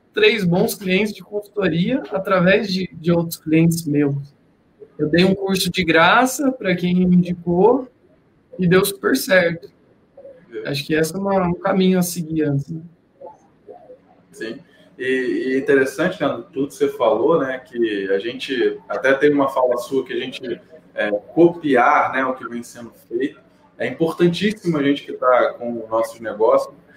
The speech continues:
Speaker 2: é, consumir, né, é, marketing, como pen-, começar a pensar com a cabeça da empresa. Como será que o Mercado Livre, é, ontem eu vi uma propaganda do Mercado Livre, se associou à Disney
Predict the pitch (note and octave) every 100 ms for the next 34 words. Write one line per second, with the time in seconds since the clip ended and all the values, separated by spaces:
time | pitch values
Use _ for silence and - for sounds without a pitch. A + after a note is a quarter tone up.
0 | - _ A#2 A#2 A#2 A2+ A2 A2 A2 -
1 | - E3 - D#3 D#3+ G3 - C#3 D#3+ B2+
2 | A#2+ A#2 A#2 A2+ A2+ A2 - A2 B2+ C#3+
3 | C#3+ - C#3 - G#3 G#3 F#3+ F3+ F3 E3+
4 | E3 E3+ G3+ G#3 G3 E3+ F3+ F3 F3 E3+
5 | D#3+ D#3+ E3+ E3+ D#3+ D3+ D3+ D3+ C#3+ -
6 | - A3+ - G3 F3+ F3+ E3 D#3 D3+ D3+
7 | C#3+ C#3+ C3+ F3+ F#3+ G#3 G#3 - _ _
8 | _ - C3 B2 D3 D3+ C#3+ C#3+ D3+ C#3+
9 | C#3 C#3 C#3 C#3 C#3 C#3 C#3 C#3 C3+ C3
10 | B2+ D3 C#3 D#3+ - D3 D#3 E3+ D#3 D#3
11 | D#3 D3